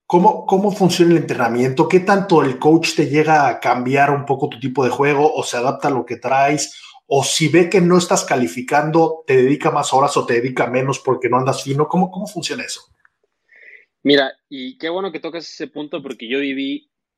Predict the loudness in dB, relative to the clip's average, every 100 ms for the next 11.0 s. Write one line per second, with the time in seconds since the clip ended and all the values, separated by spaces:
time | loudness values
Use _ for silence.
0 | _ -12 -10 -8 -4 -2 -2 -4 -16 _
1 | _ _ _ -2 0 0 -2 -6 -6 -8
2 | -6 -10 -8 -10 -10 -8 -12 -12 -16 -20
3 | -20 -20 -12 -4 -2 0 0 -2 -4 -8
4 | -4 2 2 0 -2 -2 -4 -16 -20 _
5 | -20 -20 -14 -6 -4 -4 -6 -8 -6 -2
6 | -2 -2 -6 -10 -10 -8 -4 -4 0 0
7 | 0 -4 -10 -6 -4 -2 -4 -2 -4 -2
8 | -2 0 0 -4 -8 -8 -6 -8 -4 -4
9 | -4 -10 -20 _ 0 2 2 -2 -4 -4
10 | -4 -4 -2 -6 -6 -8 -6 -6 -6 -8